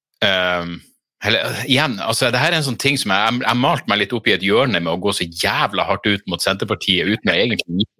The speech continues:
noen verdens ting, utenom hva, deres synspunkt på, uten at de er mer kristenkonservative enn K R F, og at de er så, de er så, de er så babyer i ruspolitikken. Utenom det, så når det kommer til de-, desentralisering og alt det der, så, så har de sikkert en bedre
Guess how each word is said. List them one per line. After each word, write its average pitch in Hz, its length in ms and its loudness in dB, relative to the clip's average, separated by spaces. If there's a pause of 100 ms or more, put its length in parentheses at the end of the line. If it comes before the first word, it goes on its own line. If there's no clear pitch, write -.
(120)
noen 208 240 2
verdens 98 400 0
ting, 87 240 -2 (100)
utenom 123 320 0
hva, 101 320 0
deres 104 300 0
synspunkt 92 480 -2
på, 87 160 4 (460)
uten 131 180 2
at 117 80 0
de - 80 0
er 117 80 2
mer 117 220 2
kristenkonservative 113 880 0
enn 90 80 -6
K 113 160 4
R 107 160 4
F, - 160 -12
og 104 100 2
at - 80 0
de 98 160 2
er 95 60 -2
så, 98 180 0
de 98 160 0
er 101 140 0
så, 101 100 -6 (220)
de 104 100 0
er 107 80 4
så 107 120 -2 (180)
babyer 87 500 0
i 87 160 -2
ruspolitikken. - 720 -2 (420)
Utenom 131 320 2
det, 139 220 4
så 104 160 0
når 104 160 2
det - 40 -14
kommer 113 220 2
til 98 380 2
de-, 113 180 0
desentralisering 113 1040 0
og 92 80 2
alt - 80 -6
det 92 80 0
der, 87 160 4
så, 101 120 2 (120)
så 104 140 0
har 98 80 -2
de 104 80 -2
sikkert 92 340 -2
en 85 100 -6
bedre 85 440 0